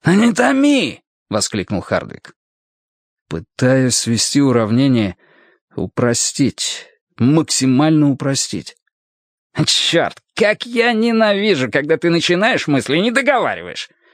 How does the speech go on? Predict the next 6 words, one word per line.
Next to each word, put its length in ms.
Неужели 1040
все 380
может 440
объясняться 720
так 320
легко? 440